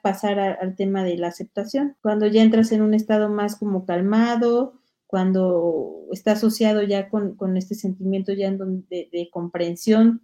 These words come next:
¿no? De lo que está pasando, y ahí como hay un match ya tanto de la razón como de las emociones. Y ya, aquí platico esto porque esto,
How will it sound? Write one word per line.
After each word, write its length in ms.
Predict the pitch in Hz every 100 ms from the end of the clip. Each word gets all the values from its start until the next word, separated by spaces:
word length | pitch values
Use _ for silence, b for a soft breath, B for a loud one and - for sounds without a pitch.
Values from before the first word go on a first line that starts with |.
| _
¿no? 180 | 196 208
De 100 | 254
lo 140 | 185
que 60 | 175
está 260 | - 185 185
pasando, 640 | 175 226 226 220 247 359 _ _ _ _
y 100 | 208
ahí 140 | 202 202
como 220 | 214 202
hay 160 | 196
un 140 | 202 202
match 320 | 196 196 - -
ya 500 | 190 180 180 175 - _ -
tanto 300 | 180 175 175
de 120 | 175
la 140 | 170
razón 460 | 170 170 - 220 320
como 300 | 254 185 175
de 160 | 165
las 220 | 165 160 180
emociones. 680 | 170 170 - 202 185 180
Y 160 | - 185
ya, 300 | 190 208 226 B B B
aquí 680 | 214 214 254 277 269 233 226
platico 480 | 254 240 262 254 311
esto 440 | 269 247 - 269
porque 460 | 269 214 - 196 190
esto, 480 | 233 240 285 294 320